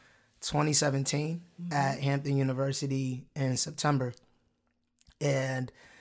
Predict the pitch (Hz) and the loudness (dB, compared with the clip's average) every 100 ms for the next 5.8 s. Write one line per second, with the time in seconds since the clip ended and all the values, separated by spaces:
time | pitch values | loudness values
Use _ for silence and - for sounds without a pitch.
0 | - _ - 143 135 147 131 135 127 - | -20 _ 0 4 6 4 2 0 0 2
1 | 147 147 139 - 151 139 131 - 143 - | 2 0 -4 0 2 2 0 -4 -6 -6
2 | 156 135 135 131 131 127 131 139 139 156 | -4 -2 -2 0 -2 -2 0 0 4 4
3 | 151 143 143 139 139 - 147 143 135 139 | 4 2 2 0 -2 -2 0 2 0 2
4 | 170 170 160 147 143 143 147 - 139 135 | 4 4 2 2 2 2 0 2 0 2
5 | 139 139 135 - - 147 139 131 | 0 0 0 -4 0 0 2 0